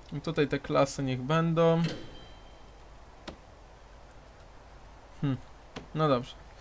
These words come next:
A tamto niech zostanie jak jest. Zostawimy sobie na początku teraz tak trochę więcej tutaj elementów, które by mogły być zależne od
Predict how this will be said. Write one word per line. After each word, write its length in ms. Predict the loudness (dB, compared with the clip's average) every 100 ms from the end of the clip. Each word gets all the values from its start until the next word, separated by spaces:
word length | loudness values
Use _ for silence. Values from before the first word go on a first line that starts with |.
| -18 -18 -18 -20 -16 -8
A 60 |
tamto 260 | -2 -2 0
niech 100 | -4
zostanie 300 | -2 -2 -2
jak 140 | -2
jest. 240 | -6 -10 -12 -12 -14 -16 -20 -20 -20 -18 -18 -18 -18 -20 -20 -20 -20 -6
Zostawimy 520 | -2 4 4 6 4 4
sobie 220 | 4 4
na 140 | 4
początku 460 | 4 0 2 0 0
teraz 260 | 2 2
tak 140 | 2 0
trochę 300 | 0 0 0
więcej 500 | 2 0 0 0 0
tutaj 360 | -2 -2 -2 -4 -12 -20 -20 -20 -18 -18 -18 -18 -18 -18 -16 -18 -18 -18 -18 -16 -12 -10 4
elementów, 760 | 8 8 8 8 6 4 -2
które 280 | -2 0 2
by 120 | 4
mogły 300 | 4 4 4
być 160 | 2 2
zależne 500 | 6 8 8 6 2
od 140 | 0